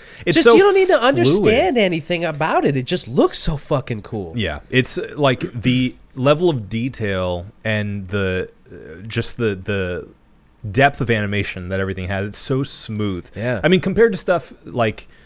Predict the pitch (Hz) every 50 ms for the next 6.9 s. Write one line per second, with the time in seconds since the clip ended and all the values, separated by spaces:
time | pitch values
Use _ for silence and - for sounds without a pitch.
0 | - - - _ _ _ _ - - 120 123 113 135 113 - - - 123 135 131
1 | - 110 - - - - 120 117 117 110 - 110 104 101 107 117 110 104 - 107
2 | 101 101 90 87 98 98 107 113 135 139 135 113 120 117 110 104 104 110 120 -
3 | _ _ _ _ - 123 - - 165 165 190 170 180 113 120 131 131 123 - 131
4 | 117 - 123 120 117 110 101 98 92 - - 107 98 101 101 98 92 92 78 85
5 | 107 139 185 185 - - 113 110 110 110 101 90 - - 104 147 170 165 165 151
6 | 139 131 123 120 120 120 120 113 107 101 95 - - 110 117 113 101 90